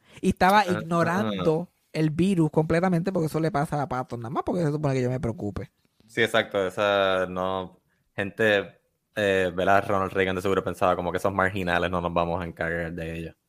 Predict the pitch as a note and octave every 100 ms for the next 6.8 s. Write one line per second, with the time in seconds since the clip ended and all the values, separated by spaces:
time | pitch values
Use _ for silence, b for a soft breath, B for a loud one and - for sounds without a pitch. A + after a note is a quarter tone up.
0 | _ _ _ _ F3+ B3+ C#4 B3 C4 C4+
1 | B3+ B3+ C#4 C#4 F#3 F3+ F#3+ F#3+ G3 A#3+
2 | B3+ C4+ G#3+ G#3 B3 A3+ F3+ G#3+ F3 E3
3 | F#3 G3+ G3+ F#3 F#3 F3+ D#3+ E3 F3 F3+
4 | E3+ E3 F#3 A3 B3 A3 G#3+ A3+ - F#3+
5 | F3+ F#3+ G3 G3+ G3 G3+ G3 F3+ C4+ F4
6 | A3 E4 C#4 A#3 A3+ D3+ C3+ D3